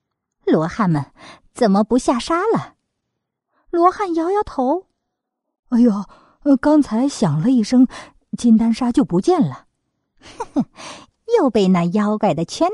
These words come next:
套给套走了。” 李天王说道：“哎呀，这妖精实在是难捉呀！我们这么多人都降不了他，怎么样去天庭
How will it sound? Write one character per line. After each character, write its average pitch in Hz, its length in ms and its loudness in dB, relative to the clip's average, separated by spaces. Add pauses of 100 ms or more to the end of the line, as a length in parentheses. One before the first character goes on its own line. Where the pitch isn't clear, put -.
套 320 380 2
给 185 140 -4
套 - 140 -10 (180)
走 175 280 -2
了。” 240 420 -10 (2000)
李 254 220 2
天 294 240 0
王 302 240 4
说 196 240 0
道 165 380 -6 (360)
：“哎 185 140 -2
呀， - 360 -4 (320)
这 - 180 0
妖 175 260 0
精 143 340 -2
实 - 260 -6
在 190 160 2
是 - 140 0
难 160 320 4
捉 262 300 2
呀！ 185 280 -4 (280)
我 180 160 0
们 160 180 2
这 196 240 2
么 160 160 2
多 175 180 0
人 165 240 0
都 180 140 0
降 170 340 0
不 180 80 2
了 143 220 -2
他， 147 500 -6 (440)
怎 151 260 -2
么 147 180 2
样 170 220 4
去 180 220 -2
天 196 400 4
庭 196 600 4